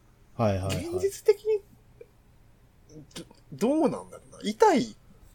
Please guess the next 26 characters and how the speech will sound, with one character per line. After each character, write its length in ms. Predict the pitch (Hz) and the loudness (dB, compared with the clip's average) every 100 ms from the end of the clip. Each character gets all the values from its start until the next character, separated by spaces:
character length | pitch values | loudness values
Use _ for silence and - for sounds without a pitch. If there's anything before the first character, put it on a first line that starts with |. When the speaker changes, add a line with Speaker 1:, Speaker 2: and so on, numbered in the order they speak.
| - | -20
Speaker 2:
痛-、 360 | 175 - 330 - | -18 0 0 0
痛 260 | 208 - 320 | -2 0 2
さ 200 | - 135 | 6 6
を 60 | |
乗 120 | 127 | 6
り 80 | 170 | 2
越 140 | 180 170 | 4 2
え 40 | |
て 80 | - | 0
気 120 | 139 | -4
持 100 | 147 | -6
ち 160 | 151 131 | -4 -6
い 20 | |
い 20 | |
か、 380 | - - - 65 - _ - - | -8 -10 -10 -10 -16 _ -20 -14
勝 340 | - 147 - 165 | -4 -2 4 4
る 60 | |
こ 140 | 160 156 | 2 -4
と 80 | 113 | -8
っ 20 | |
て 160 | - | -10
あ 60 | 98 | -10
ん 100 | 131 | -8
の 60 | 143 | -8
か 140 | |
な？ 60 | - | -10